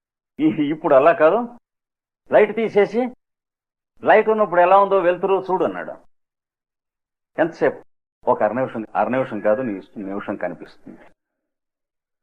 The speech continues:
నిమిషం కాదు రెండు నిమిషాలు కనిపిస్తుంది, పది నిమిషాలు కనిపిస్తుంది. అలాగే బొంబాయిలో ఉన్నటువంటి మీ స్నేహితుడిని చూడు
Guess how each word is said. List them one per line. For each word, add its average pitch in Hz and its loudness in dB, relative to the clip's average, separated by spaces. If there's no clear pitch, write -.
నిమిషం 131 0
కాదు 131 6
రెండు 113 -4
నిమిషాలు 131 -2
కనిపిస్తుంది, - -14
పది 117 4
నిమిషాలు 143 0
కనిపిస్తుంది. - -12
అలాగే 175 2
బొంబాయిలో 202 4
ఉన్నటువంటి 185 -4
మీ 190 -4
స్నేహితుడిని 208 2
చూడు 165 -2